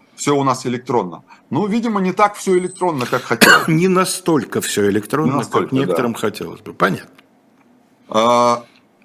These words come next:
Speaker 1: я не могу не затронуть историю с внесением в Госдуму законопроекта, а, ко-, которым хотели лишать гражданства даже по праву рождения за совершение там определённых преступлений, э, таких как
Speaker 2: Что напрямую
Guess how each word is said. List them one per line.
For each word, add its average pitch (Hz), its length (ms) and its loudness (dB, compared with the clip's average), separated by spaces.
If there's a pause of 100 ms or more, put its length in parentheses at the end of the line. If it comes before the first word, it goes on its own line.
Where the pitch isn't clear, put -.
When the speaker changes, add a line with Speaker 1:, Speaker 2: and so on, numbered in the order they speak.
(340)
Speaker 1:
я 156 220 0
не 220 100 -2
могу 202 300 -2
не 170 100 -2
затронуть 147 480 -2
историю 131 560 -2
с 120 120 -8
внесением 135 720 -4
в 110 40 -16
Госдуму 127 480 -2
законопроекта, 117 1200 -2
а, 101 300 -2
ко-, 117 420 -4
которым 135 380 -2
хотели 131 400 -2
лишать 120 360 -2
гражданства 117 680 -2
даже 127 440 0
по 123 100 -2
праву 135 340 2
рождения 113 800 -4 (600)
за 107 200 2
совершение 131 600 -2
там 110 180 -4
определённых 117 480 -4
преступлений, 110 800 -4
э, 98 80 -2
таких 110 360 -2
как 107 160 0
Speaker 2:
Что - 280 2
напрямую 233 500 2